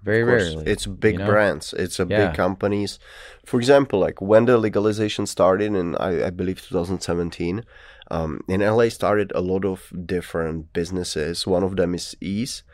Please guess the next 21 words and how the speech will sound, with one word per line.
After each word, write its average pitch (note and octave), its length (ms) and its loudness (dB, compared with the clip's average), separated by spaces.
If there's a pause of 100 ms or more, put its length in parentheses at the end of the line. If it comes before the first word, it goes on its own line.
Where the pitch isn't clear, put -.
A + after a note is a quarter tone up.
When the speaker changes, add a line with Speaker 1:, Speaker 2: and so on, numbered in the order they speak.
(460)
Speaker 2:
Uh, F2 240 0
the F2 140 0
other G2 160 2
one F#2+ 180 2
that F#2 160 0
I F2+ 240 2
like F2+ 300 -2 (160)
even F#2 340 -4
probably F2+ 360 -4
more F2+ 220 0
was F2 180 -8
Grassdoor, F2 680 -2
but E2 240 -4
they F2+ 140 -2
also E2+ 460 -4 (240)
got F2 220 -4
little E2+ 400 -4
down E2 460 -8
the E2+ 100 -4
hill. F2 280 0
But E2 260 -4